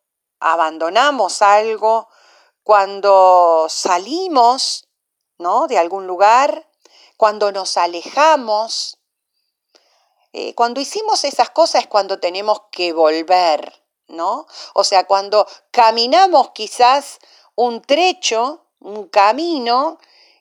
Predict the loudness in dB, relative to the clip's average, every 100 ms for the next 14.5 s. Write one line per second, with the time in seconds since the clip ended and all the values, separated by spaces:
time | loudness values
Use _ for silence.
0 | _ -12 -10 -10 -10 -8 -6 -6 -4 -2
1 | -2 0 -2 2 0 2 -2 -2 -2 -2
2 | -4 -4 -2 -2 -6 -12 -20 _ _ _
3 | _ _ -18 -14 -14 -16 -18 -8 -6 -8
4 | -14 -20 _ -4 -4 0 0 0 -2 -4
5 | -4 -6 -8 -8 -10 -12 -16 -4 -2 0
6 | -4 -8 -20 _ 0 0 -2 -4 -6 0
7 | 0 2 0 4 4 4 0 2 4 4
8 | 2 0 -12 _ -10 -8 -10 -14 _ _
9 | 0 0 0 0 0 0 2 2 0 -4
10 | -10 _ _ _ _ _ -4 -2 -2 -4
11 | -4 -2 2 4 4 2 0 0 2 -2
12 | 0 -2 -2 -6 -6 -4 -6 -6 -6 -6
13 | -6 -8 -10 -4 2 2 2 -4 -4 -6
14 | -6 0 2 2